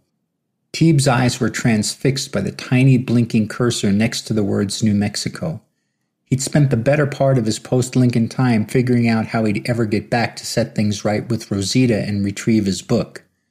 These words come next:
Now, here, right before his eyes, was the answer. A sales trip that included New Mexico even once a month would allow him to fix the past and maybe his future.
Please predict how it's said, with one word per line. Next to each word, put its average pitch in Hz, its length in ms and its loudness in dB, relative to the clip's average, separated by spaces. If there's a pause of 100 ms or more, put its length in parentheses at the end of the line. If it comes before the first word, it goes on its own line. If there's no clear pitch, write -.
(500)
Now, 120 500 2 (380)
here, 135 500 4 (320)
right 127 160 2
before 135 340 0
his 107 120 0
eyes, 120 320 0
was 113 140 0
the 101 160 2
answer. - 480 -2 (440)
A 120 60 0
sales 170 440 2
trip - 280 -4
that 110 120 0
included 117 540 2
New 117 140 4
Mexico 135 600 0
even 110 380 2
once 143 320 2
a - 20 2
month 123 340 4
would 104 120 -2
allow 113 320 0
him 107 100 2
to 104 60 0
fix - 340 -4
the - 120 -2
past - 540 -4 (140)
and 104 180 0
maybe 123 300 4
his 92 160 -4
future. - 580 -2